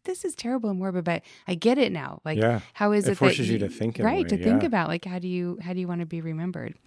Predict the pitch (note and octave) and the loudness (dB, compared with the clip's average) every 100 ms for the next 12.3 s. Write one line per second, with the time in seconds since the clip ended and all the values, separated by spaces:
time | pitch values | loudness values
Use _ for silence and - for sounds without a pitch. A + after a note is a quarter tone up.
0 | - - - E3+ - - G#3+ - - - | -20 -16 -10 -8 -2 4 6 4 -2 2
1 | B3+ C#4+ B3 A#3 G#3 F#3+ _ - G#3+ - | 4 6 4 0 0 0 _ 0 0 2
2 | G3 E3+ - E3+ - E3+ E3 D#3+ D3+ D3 | 0 0 -2 -6 -4 -6 -6 -8 -8 -8
3 | - E3 C#3 - C#3 - - - - - | -8 -10 -10 -10 -12 -10 -12 -10 -10 -12
4 | - - - - - - B2 A#2 A#2 - | -20 -20 -20 -16 -6 4 6 6 4 0
5 | A2+ B2 D#3 - - A2+ G#2+ C#3+ A#2+ F#2 | 2 2 2 -2 -2 -2 -2 0 0 0
6 | G2+ - - - - F#2 E2 F#2+ - _ | -4 -8 -6 -4 -2 -2 -4 -8 -16 _
7 | - F#2+ F2+ F2+ F2 D#2+ _ _ _ _ | -10 -6 -4 -6 -8 -12 _ _ _ _
8 | _ _ - _ _ A2 G2 F#2+ - _ | _ _ -20 _ _ -8 -6 -6 -8 _
9 | A2+ A2 F#2 E2+ F#2 F#2+ F#2 F2+ E2+ - | -6 -4 -2 -2 0 2 2 -2 -6 -10
10 | - _ _ _ _ _ - A2 G#2+ F2 | -14 _ _ _ _ _ -14 -12 -10 -12
11 | - F2 E2+ - G#2 G2+ - - - - | -6 -6 -6 -4 -4 -4 -12 -20 -14 -2
12 | G#2 G#2 A#2 | 2 2 0